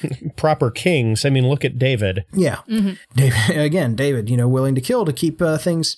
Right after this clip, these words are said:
Speaker 2: convenient,
Speaker 1: Yep.
Speaker 2: right? To just sort of put a veneer of respectability on it. "Well, you know, he's dead. Sure, he died 'cause of my specific orders and, and all that, but he's dead, and after the, the mourning period, eh, look,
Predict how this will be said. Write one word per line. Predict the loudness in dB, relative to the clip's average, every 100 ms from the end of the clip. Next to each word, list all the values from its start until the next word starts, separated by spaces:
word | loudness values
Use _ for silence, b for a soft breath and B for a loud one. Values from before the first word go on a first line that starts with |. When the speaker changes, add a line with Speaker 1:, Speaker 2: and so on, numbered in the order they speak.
| -4
Speaker 2:
convenient, | 0 2 0 0 -2 -10 -8
Speaker 1:
Yep. | -2 -2
Speaker 2:
right? | 0 0 0 -6 B B -12
To | -4
just | -2 -2
sort | -2
of | -2 -2
put | -2 0
a |
veneer | 2 2 2 0 0
of | -2
respectability | -2 -4 -2 0 0 0 0
on | 0 -2
it. |
"Well, | -2 -2 0 0
you | 0
know, | -2 -2 -2 -4 -8 b
he's | -2 -2 -2
dead. | 0 0 0 -2 -4 -6
Sure, | -8 -2 0 2
he | 0
died | 0 0 -2
'cause | -2 -2
of | 0
my | 0
specific | -2 -4 -4 -4 -2
orders | -2 0 0 -2 -2
and, | -4 -4 -4
and | -4 -2
all | 0
that, | 0 -2 -4
but | -6 -6 _
he's | -4 -2 0
dead, | 0 0 0
and | 0 0
after | -2 -2 -2
the, | 0 0 0 0
the | 0
mourning | 0 -2 -2
period, | -2 -2 -4 -10 _ -4
eh, | -2 0 -2
look, | -2 -2